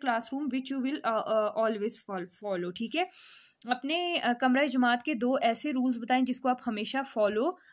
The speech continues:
करेंगे। ठीक है, जैसे "Keep your cl-, classroom clean।" उसके बाद <clears throat> दूसरा कौन सा रूल? "Listen your teachers carefully।"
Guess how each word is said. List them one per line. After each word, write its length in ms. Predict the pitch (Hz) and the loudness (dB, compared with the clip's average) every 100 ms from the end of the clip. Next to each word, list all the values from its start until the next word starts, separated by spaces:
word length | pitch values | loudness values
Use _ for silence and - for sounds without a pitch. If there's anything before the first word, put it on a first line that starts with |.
| _ | _
करेंगे। 480 | 233 214 214 190 160 | 2 2 0 -4 -8
ठीक 180 | - 202 | -8 -4
है, 100 | 269 | -2
जैसे 520 | 226 202 196 226 226 - _ _ _ _ _ _ - | -2 -4 -2 -4 -4 -10 _ _ _ _ _ _ -4
"Keep 420 | 254 254 247 247 | -4 2 2 2
your 140 | 330 320 | 0 0
cl-, 200 | 269 247 | -2 -2
classroom 480 | 262 247 254 285 285 | 4 4 2 -2 -2
clean।" 380 | - 240 247 403 - - - - - - 247 | 0 0 0 -2 -10 -20 -18 -18 -20 -12 -8
उसके 280 | 247 285 | -6 -2
बाद 340 | 233 240 294 - - _ 240 | 2 4 4 0 -10 _ -2
<clears throat> 1080 | 254 247 - - _ _ _ _ - - | 0 0 -2 -12 _ _ _ _ -20 -8
दूसरा 320 | 233 226 254 | -2 -2 0
कौन 200 | 262 277 | 0 0
सा 100 | 262 | 0
रूल? 280 | 277 262 370 - _ _ _ _ _ _ _ _ _ 233 | 0 2 0 -2 _ _ _ _ _ _ _ _ _ -2
"Listen 400 | 226 240 311 359 427 _ _ _ _ - 214 | 0 0 0 -2 -4 _ _ _ _ -8 0
your 100 | 233 | 0
teachers 400 | 247 240 269 427 - - _ _ 254 | 4 2 4 0 -2 -16 _ _ -2
carefully।" 460 | 202 190 190 151 | -2 -2 -10 -12